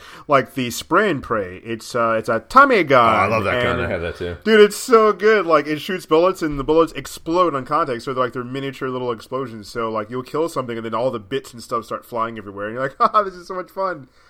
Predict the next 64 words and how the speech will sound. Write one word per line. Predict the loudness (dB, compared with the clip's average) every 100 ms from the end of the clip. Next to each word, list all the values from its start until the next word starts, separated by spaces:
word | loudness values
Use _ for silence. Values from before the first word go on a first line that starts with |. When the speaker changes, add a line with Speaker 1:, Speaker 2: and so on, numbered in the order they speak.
| _ _ -6
Speaker 1:
And | -4
it's | 0
so | 0
cool | 0 0
just | 0
to | -4
shoot, | -6 -4
like, | -2
a | -4
Tommy | 0 0 0
gun, | -2 -4 -4 -6
like, | -8
in | -8 -8
the, | -6
uh, | -6
in |
the | -6
wasteland. | -8 -10 -14 -16 -20 _ _ _ _ _ _
Speaker 2:
Yeah, | -6 -4
man. | -4 -6
Speaker 1:
Oh, | -4 -4 -6
man. | -8 -10 -14 -10
I | -6
just | -6 -4
wanted | -6 -4
to | -4
t-, |
touch | -4 -4
up |
real | -8
quick. | -8 -8 -6
Like, | -4
uh, | -4
I, | -2 -2 -2 -2 -2
I | -4
think | -8 -8
we, | -10 -8 -8
we've | -8 -4
all | -4 -6
seen, | -10 -12 -12 -14 -18 _ _ _ _ -12
um, | -8 -6 -8 -12 -16 -6
well, | -2 -2
maybe | -4 -2
not | -2
from | -4 -10
end | -10 -10
to | -10
end, | -10 -12 -12
the, | -10 -10
the | -10
Video | -4 -4
Game | -4 -6
Awards | -6 -6
that | -8
just | -14 -10
happened. | -10 -8 -12 -14 -12
And | -10
it's | -8
interesting | -8 -8 -10 -8
how, | -4 -4 -2
like, | -4 -6 -8
Fallout | -8 -4 0 0 -2
didn't | -8 -12 -10
really | -8 -8 -10 -14